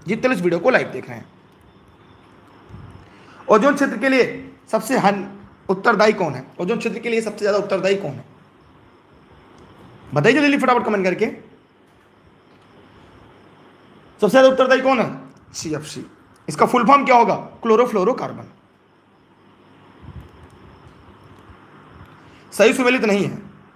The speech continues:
बताइए सभी लोग फटाफट comment करिए। देखिए, online class या notes समझने अगर कोई जानकारी चाहिए,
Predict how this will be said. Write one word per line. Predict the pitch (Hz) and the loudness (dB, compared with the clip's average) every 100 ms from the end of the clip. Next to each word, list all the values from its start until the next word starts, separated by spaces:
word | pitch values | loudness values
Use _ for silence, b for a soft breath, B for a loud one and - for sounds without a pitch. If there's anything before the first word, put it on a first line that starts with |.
| _ _ _ _ _ _ _ - - - | _ _ _ _ _ _ _ -20 -20 -8
बताइए | 170 208 190 - - - _ _ - | 0 2 2 0 -12 -20 _ _ -4
सभी | 220 247 | 0 2
लोग | 233 | 2
फटाफट | 220 226 | 2 2
comment | 202 190 | 0 0
करिए। | 156 185 | -4 -6
देखिए, | - 208 269 | -6 -4 -2
online | 196 202 226 | 0 0 0
class | 202 202 208 | 2 2 2
या | |
notes | 180 196 | -2 -2
समझने | 185 190 | -2 0
अगर | 196 | 0
कोई | 190 175 | 0 0
जानकारी | 180 175 170 | 0 0 -2
चाहिए, | 151 143 151 | 0 -2 -4